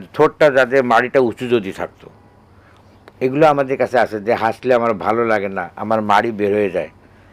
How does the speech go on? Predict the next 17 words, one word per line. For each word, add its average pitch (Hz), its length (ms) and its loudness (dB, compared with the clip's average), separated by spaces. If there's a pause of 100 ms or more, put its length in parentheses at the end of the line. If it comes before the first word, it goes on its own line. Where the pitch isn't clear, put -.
(120)
আমার 107 240 -4
দাঁতগুলোকে 101 480 -2
ভিতরে 92 380 -6
নেন, 78 220 -18 (580)
এগুলো 151 260 4
আমরা 151 200 4
ব্রেসিং 123 460 2
থেকে 98 220 -6
করি। 90 280 -8
কিন্তু 101 300 -14
রিসেন্টলি 165 520 0
আর 113 120 4
এক 110 180 -6
কিছু 131 240 -4
রুগী 139 240 -2
বাড়ছে 101 420 0
আমাদের, 101 340 -2